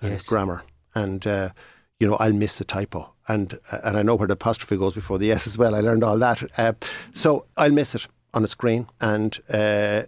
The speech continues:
Speaker 1: in a book, it just jumps out at you. You, you spot a mistake straight away once it's printed. And that's why you, you get people come back and say, "Listen, I never saw that. You know, I didn't see that. And look, it's in the book." Uh,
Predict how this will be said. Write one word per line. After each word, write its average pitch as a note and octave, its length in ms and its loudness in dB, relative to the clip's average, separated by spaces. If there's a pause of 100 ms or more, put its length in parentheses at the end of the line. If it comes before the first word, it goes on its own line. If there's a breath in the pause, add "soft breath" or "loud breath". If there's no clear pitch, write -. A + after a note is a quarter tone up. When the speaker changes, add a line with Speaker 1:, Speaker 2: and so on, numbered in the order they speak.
(320)
Speaker 1:
in A#2 100 4
a A2+ 40 2
book, A2+ 240 -4
it G2 60 -12
just - 340 -8
jumps F#2+ 260 -2
out F2+ 160 -2
at E2+ 140 -14
you. E2+ 80 -6
You, F2+ 200 -6
you B2+ 120 -6
spot G2+ 280 0
a F#2+ 40 -2
mistake F2+ 360 -6
straight - 320 -2
away F#2 200 -2
once G#2 240 -4
it's - 100 -12
printed. - 300 -4
And F#3 100 4
that's F3 180 0
why F3+ 120 4
you, C#3+ 160 4
you D3 120 -2
get B2+ 220 -2
people - 180 0
come A#2+ 120 2
back - 160 -2
and - 80 -16
say, C#3+ 100 -6
"Listen, D#3+ 220 -2
I - 20 2
never F3 220 2
saw E3 240 2
that. C#3 200 0
You D3 60 0
know, D#3 80 2
I D#3 60 0
didn't D3+ 160 -2
see E3+ 180 0
that. D3+ 220 0
And D#3+ 120 -4
look, D#3 200 -6
it's D3+ 160 -4
in E3+ 120 2
the D#3 60 0
book." D#3+ 320 -2
Uh, C#3+ 80 -4